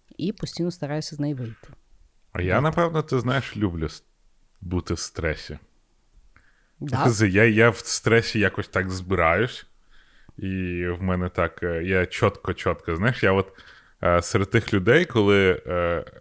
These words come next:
Speaker 2: стає паніка,
Speaker 1: Мгм.
Speaker 2: я такий, я буду тою людиною, яка: «Так, блядь, всі сіли, заспокоїлись, будемо робити так». І
Speaker 1: Ну,
Speaker 2: я
Speaker 1: я,
Speaker 2: тоді
Speaker 1: я,
Speaker 2: якось
Speaker 1: мгм.
Speaker 2: дуже активно включаюсь, знаєш, саме в стресових ситуаціях.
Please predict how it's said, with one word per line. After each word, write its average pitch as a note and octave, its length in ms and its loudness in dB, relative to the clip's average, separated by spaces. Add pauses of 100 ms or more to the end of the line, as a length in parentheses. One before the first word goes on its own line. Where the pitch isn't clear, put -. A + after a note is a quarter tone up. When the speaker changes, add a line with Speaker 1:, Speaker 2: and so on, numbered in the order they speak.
(380)
Speaker 2:
стає G#2+ 480 0
паніка, G#2 680 2 (500)
Speaker 1:
Мгм. F#3+ 260 0
Speaker 2:
я G2 100 4
такий, G#2 340 -2
я G#2 120 4
буду G2+ 220 0
тою G#2 200 4
людиною, F#2+ 420 0
яка: F2 140 2
«Так, G#2 340 4
блядь, F2 260 0
всі B2 300 -2
сіли, E2+ 420 -2
заспокоїлись, E2 800 0
будемо A2 320 4
робити G2 360 2
так». E2 340 0 (440)
І - 120 -4
Speaker 1:
Ну, G2 60 4
Speaker 2:
я E4+ 80 6
Speaker 1:
я, A2+ 180 8
Speaker 2:
тоді A2 160 0
Speaker 1:
я, - 80 8
Speaker 2:
якось F#3 260 4 (160)
Speaker 1:
мгм. A3+ 300 -2
Speaker 2:
дуже A2+ 320 4
активно G2+ 720 2
включаюсь, D2+ 640 0
знаєш, D#2+ 280 -6
саме D#2+ 240 -4
в - 60 -8
стресових - 500 -4
ситуаціях. - 580 -8